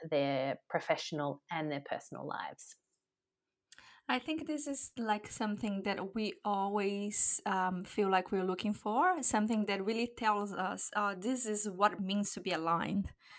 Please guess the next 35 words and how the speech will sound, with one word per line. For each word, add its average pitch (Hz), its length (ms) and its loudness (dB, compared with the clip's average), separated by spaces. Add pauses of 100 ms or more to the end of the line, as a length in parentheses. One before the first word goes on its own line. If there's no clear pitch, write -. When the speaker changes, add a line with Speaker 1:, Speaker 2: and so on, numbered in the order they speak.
(200)
Speaker 2:
That's 220 240 8
what 220 160 10
<laughs> 214 60 0
it - 20 2
means - 420 12
to - 160 8
be 262 240 10
in 220 140 10
a 202 100 8
flow. 196 580 6
Speaker 1:
Yes. - 80 -6 (440)
Speaker 2:
And 247 280 6 (240)
I, 247 140 0 (140)
I 285 60 4
think 311 340 0
that 208 180 2 (140)
you, 220 300 0
Speaker 1:
Yes. - 260 0
Speaker 2:
sometimes 254 320 4
when 262 140 8
you 277 80 6
don't 277 220 6
have 226 380 6
human 220 360 4
design 165 280 0
or 196 160 0
you 208 60 0
don't 220 180 0
have 233 160 -2
any 233 240 2
other 202 260 0 (160)
tools, 233 360 2 (520)
it's, - 380 8
it's 262 160 4
quite 440 460 6